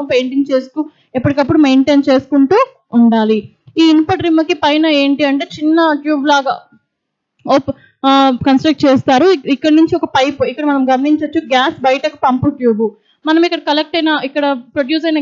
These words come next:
gas అంతా ఏం చేస్తుందంటే ఇక్కడ collect చేసుకోవచ్చు. ఈ gas బయటకు పంపు ట్యూబ్ ద్వారా మనం ఈ గ్యాస్ని collect చేసుకోవచ్చు. Next Gas release అయిన, gas produce అయిపోయిన తర్వాత మిగిలిన waste అంతా ఇక్కడ ఇటువైపుకి వచ్చేస్తుంది.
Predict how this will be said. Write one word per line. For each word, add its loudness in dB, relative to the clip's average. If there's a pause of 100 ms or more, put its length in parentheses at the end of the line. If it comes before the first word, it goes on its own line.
gas 0
అంతా 0
ఏం 0
చేస్తుందంటే -2
ఇక్కడ -4 (100)
collect -4
చేసుకోవచ్చు. -6 (180)
ఈ -6 (120)
gas -2 (180)
బయటకు -2
పంపు -2
ట్యూబ్ -6
ద్వారా 0 (400)
మనం -2
ఈ -4
గ్యాస్ని -2 (300)
collect 0 (280)
చేసుకోవచ్చు. 0 (100)
Next -6 (480)
Gas -2
release -4
అయిన, -4 (240)
gas 0 (540)
produce 0
అయిపోయిన -2
తర్వాత -4 (100)
మిగిలిన -2 (100)
waste -2 (120)
అంతా -4
ఇక్కడ -10
ఇటువైపుకి -2
వచ్చేస్తుంది. -6